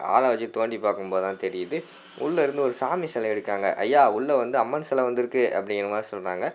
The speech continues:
உடனே ஊர்க்காரங்கெல்லாம், "என்னது அம்மன் சிலையா? ஐயையோ, இந்த இடத்த தோண்டக்கூடாதே" அப்படிங்கிற மாதிரி சொல்றாங்க. "என்னய்யா சொல்றீங்க?" அப்படிங்கிற மாதிரி கேட்டவொடனே, "ஆமாங்க, இந்த ஊர்ல வந்து அம்மன் சிலை எங்க இருக்கோ அது வந்து அம்மனுக்கு பாத்தியப்பட்ட இடம். அந்த இடத்துல வந்து நம்ம தேவையில்லாம தோண்டுறதோ,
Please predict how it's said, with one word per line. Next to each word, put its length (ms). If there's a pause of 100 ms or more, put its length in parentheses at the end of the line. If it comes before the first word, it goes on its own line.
(220)
உடனே 280
ஊர்க்காரங்கெல்லாம், 580
"என்னது 200
அம்மன் 300
சிலையா? 320
ஐயையோ, 420
இந்த 160
இடத்த 260
தோண்டக்கூடாதே" 720
அப்படிங்கிற 360
மாதிரி 180
சொல்றாங்க. 340 (380)
"என்னய்யா 340
சொல்றீங்க?" 420 (200)
அப்படிங்கிற 380
மாதிரி 220
கேட்டவொடனே, 460 (380)
"ஆமாங்க, 360 (400)
இந்த 180
ஊர்ல 280
வந்து 280 (120)
அம்மன் 320
சிலை 220
எங்க 180
இருக்கோ 340
அது 220
வந்து 220 (340)
அம்மனுக்கு 440
பாத்தியப்பட்ட 560
இடம். 240
அந்த 260
இடத்துல 300
வந்து 200 (120)
நம்ம 240
தேவையில்லாம 600
தோண்டுறதோ, 540